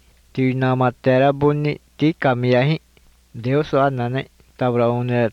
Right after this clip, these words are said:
tukai yamanira kita wane. Wadai mitahi. Adau nima aininani. Deus atinima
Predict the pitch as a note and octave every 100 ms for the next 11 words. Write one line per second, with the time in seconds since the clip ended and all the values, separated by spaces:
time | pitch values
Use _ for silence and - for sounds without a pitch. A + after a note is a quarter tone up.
0 | - B2 A#2 - C#3 - _ - A#2 A2+
1 | B2 B2 B2 A#2+ G#2+ - C#3 - C3 B2
2 | C3+ C#3+ - _ _ _ - A#2 A#2+ A#2
3 | A#2 A#2 A2 C3 D#3 - B2+ C#3 D3+ -
4 | _ - A2+ A#2+ A#2 C#3 C#3 B2+ A#2 A2
5 | G#2+ A#2 A#2+ A#2+ A#2+ A#2 C3 C3 _ _
6 | _ _ - B2+ D3 D#3 C#3+ G#2+ B2 D3
7 | - B2 B2 A#2+